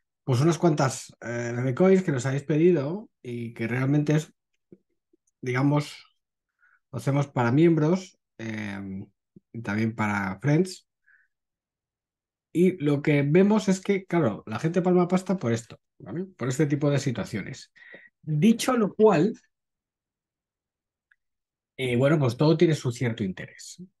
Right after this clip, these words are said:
¿vale? Vamos a ver, pero esto es un ejemplo de lo que no hay que hacer. Fijaos, tenemos Shiba Inu, hay no sé cuántos, cinco, ocho, nueve billones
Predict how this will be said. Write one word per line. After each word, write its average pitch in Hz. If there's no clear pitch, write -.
¿vale? 165
Vamos 123
a 127
ver, 139
pero 131
esto 127
es 151
un 160
ejemplo 175
de 143
lo 123
que 127
no 143
hay 139
que 120
hacer. -
Fijaos, -
tenemos 156
Shiba 160
Inu, 214
hay 123
no 123
sé 117
cuántos, 127
cinco, 156
ocho, 156
nueve 143
billones 151